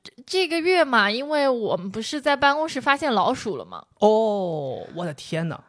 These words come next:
Speaker 2: 对你来讲是一个非常煎熬的事情。
Speaker 1: 我非常害怕老鼠。
Speaker 2: 应该你们办公室里面，你是不是是最害怕老鼠的？还有比你更害怕的吗？
Speaker 1: 我肯定是最害怕的。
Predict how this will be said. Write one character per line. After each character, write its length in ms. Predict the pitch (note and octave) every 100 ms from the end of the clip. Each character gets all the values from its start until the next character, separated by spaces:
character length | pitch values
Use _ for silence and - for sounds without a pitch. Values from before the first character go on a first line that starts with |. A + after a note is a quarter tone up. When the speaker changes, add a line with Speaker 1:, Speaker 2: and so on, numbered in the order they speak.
| _
Speaker 2:
对 80 | B3+
你 140 | F3+
来 120 | C3 F#3+
讲 160 | D#3+
是 160 | C3+ E3+
一 60 |
个 160 | E3 E3+
非 160 | - F#3
常 180 | D#3+
煎 240 | D3+ G3+ G3
熬 140 | C#3+
的 100 | C3+
事 140 | - B2+
情。 180 | - -
Speaker 1:
我 100 | G#3
非 220 | G3+ D#4
常 160 | C#4+ G3
害 180 | G#3+
怕 220 | F#3+ G3+ D3
老 60 |
鼠。 40 | F3
Speaker 2:
应 60 |
该 80 | D4+
你 60 | F3+
们 80 |
办 120 | G3 A3+
公 100 | A3+
室 120 | G3+
里 80 | D#3
面， 180 | D#3
你 100 | C#3+
是 120 | B2+ G3+
不 60 |
是 80 | F3+
是 140 | D#3+ F#3
最 200 | C#4 E3
害 140 | B2+
怕 120 | -
老 140 | G2+ -
鼠 140 | -
的？ 60 | - _ _ _ _ _
还 60 | F3+
有 60 |
比 100 | F3+
你 140 | G#3+ C#3+
更 120 | E3+
害 120 | D3+
怕 60 | D3
的 40 |
吗？ 80 | A3
Speaker 1:
我 60 | C4
肯 160 | D4+
定 100 | G#3+
是 100 | A#3
最 160 | A#3+ C4+
害 160 | A#3
怕 240 | F3+ G3 -
的。 160 | G1+